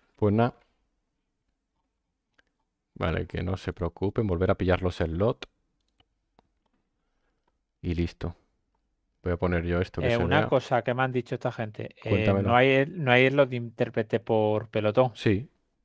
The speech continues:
Speaker 2: No.
Speaker 1: Sí.
Speaker 2: Sí.
Speaker 1: Fíjate.
Speaker 2: Ah, bueno. Intérprete sí,
Speaker 1: Fíjate, en
Speaker 2: renegado,
Speaker 1: todos,
Speaker 2: hostia.
Speaker 1: en todos
Speaker 2: Vale, vale,
Speaker 1: hay.
Speaker 2: es que en el, en el otro mapa no salía,
Speaker 1: No, en el
Speaker 2: por lo
Speaker 1: otro
Speaker 2: que se
Speaker 1: no.
Speaker 2: ve.
Speaker 1: No,
Speaker 2: Vale,
Speaker 1: no.
Speaker 2: ya le he dicho, yo le he dicho a, se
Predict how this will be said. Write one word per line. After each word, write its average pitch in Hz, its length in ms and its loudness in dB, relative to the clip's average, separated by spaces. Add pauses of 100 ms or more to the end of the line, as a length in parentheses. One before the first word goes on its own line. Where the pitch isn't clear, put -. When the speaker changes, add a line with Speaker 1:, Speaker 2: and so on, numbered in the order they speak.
(760)
Speaker 2:
No. 107 260 -4
Speaker 1:
Sí. 104 400 -2 (600)
Speaker 2:
Sí. - 220 2
Speaker 1:
Fíjate. 104 60 -4
Speaker 2:
Ah, 147 120 2
bueno. 127 340 0 (240)
Intérprete 120 580 -4
sí, 147 440 2
Speaker 1:
Fíjate, 147 120 4
en 107 100 4
Speaker 2:
renegado, 117 380 6
Speaker 1:
todos, - 0 -
Speaker 2:
hostia. - 340 -8
Speaker 1:
en 95 180 -2
todos 117 300 10
Speaker 2:
Vale, - 20 8
vale, 120 140 10
Speaker 1:
hay. - 20 6
Speaker 2:
es - 40 -2
que 156 160 6
en 139 80 2
el, 139 200 2
en 127 140 0
el - 60 -
otro 143 160 2
mapa 147 220 4
no 135 100 -4
salía, 123 240 4
Speaker 1:
No, 131 60 10
en 120 60 8
el 120 60 10
Speaker 2:
por 123 60 8
lo - 0 -
Speaker 1:
otro 135 120 4
Speaker 2:
que - 20 -4
se 95 80 0
Speaker 1:
no. - 0 -
Speaker 2:
ve. 101 240 -6 (480)
Speaker 1:
No, 104 120 -2
Speaker 2:
Vale, 127 160 10
Speaker 1:
no. - 20 8
Speaker 2:
ya 143 80 8
le 147 80 4
he - 20 4
dicho, 156 240 0
yo 151 180 2
le 160 80 6
he - 20 4
dicho 147 180 0
a, 131 480 4
se 123 80 -8